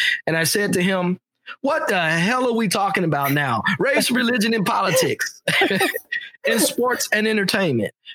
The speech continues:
right? And I think that's a great that you guys have shifted. And I, I hope that our colleagues out here have shifted,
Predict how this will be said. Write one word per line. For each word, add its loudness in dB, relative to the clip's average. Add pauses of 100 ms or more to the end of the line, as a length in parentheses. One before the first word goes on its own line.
(120)
right? 0
And 2
I 0
think 0
that's 0
a 2
great 0
that 0
you 2
guys 0
have 0
shifted. 0 (340)
And 2
I, 2
I 0
hope 0
that 0
our 0
colleagues 0
out 0
here 2
have 0
shifted, 0